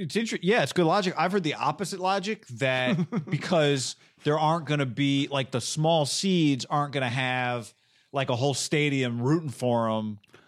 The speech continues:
Speaker 2: Gotcha, gotcha.
Speaker 1: But whatever,
Speaker 2: Good
Speaker 1: I
Speaker 2: po-,
Speaker 1: don't,
Speaker 2: good po-,
Speaker 1: I don't
Speaker 2: good
Speaker 1: know.
Speaker 2: point, good point. Uh, so it's easy to play. Just pick one, uh, one per day, one team per day.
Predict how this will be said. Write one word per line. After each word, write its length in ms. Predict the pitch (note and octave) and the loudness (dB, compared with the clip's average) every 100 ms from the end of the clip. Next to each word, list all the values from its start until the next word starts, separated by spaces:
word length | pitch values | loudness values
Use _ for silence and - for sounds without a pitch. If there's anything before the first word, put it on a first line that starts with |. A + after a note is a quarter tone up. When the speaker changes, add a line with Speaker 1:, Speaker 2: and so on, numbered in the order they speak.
| _ - | _ -2
Speaker 2:
Gotcha, 480 | C3 A#2+ A2+ A2 F#2+ - B2+ | 2 2 0 -2 -4 -8 -4
gotcha. 440 | G#2+ G#2 G2+ F#2 - - | -2 -2 -6 -8 -10 -4
Speaker 1:
But 200 | G#3 F#3+ | -2 0
whatever, 220 | A3+ C#3+ | 0 2
Speaker 2:
Good 120 | C#3 | 2
Speaker 1:
I 40 | C#3 | 4
Speaker 2:
po-, 100 | G3+ | 2
Speaker 1:
don't, 220 | A3 A#2+ | 2 2
Speaker 2:
good 180 | D3 D#3 | 2 2
po-, 140 | D3 | 0
Speaker 1:
I 60 | F3 | -2
don't 100 | C3+ | 2
Speaker 2:
good 140 | E3+ | 2
Speaker 1:
know. 60 | C#3 | 2
Speaker 2:
point, 280 | C3+ A#2+ B2+ - | 0 0 -2 -2
good 180 | B2+ B2 | -2 -2
point. 280 | D#3+ G2 - - - - - - - | -4 -6 -8 -16 -20 -20 -20 -8 0
Uh, 360 | C3+ C3+ B2+ B2 _ - | 2 4 2 0 _ -4
so 140 | C#3+ | 0
it's 100 | C3+ | 2
easy 200 | G3 G#3 | 4 4
to 60 | G3 | 2
play. 320 | E3+ F3 F3 | 2 4 4
Just 180 | D3 B2+ | 2 0
pick 160 | F#3 F3+ | 0 4
one, 320 | F#3 F3+ - - - _ | 4 4 0 -10 -20 _
uh, 360 | D#3 D#3 D#3 D#3 D#3+ | 0 2 2 0 2
one 240 | D#3 F3+ | 4 4
per 160 | F#3+ F3+ | 4 4
day, 320 | E3 D#3+ E3 | 4 4 0
one 200 | C#3+ D#3+ | 2 2
team 300 | D#3+ F3 F#3 | 2 4 4
per 140 | F3+ G3 | 4 2
day. 280 | D3 C3 | 2 -2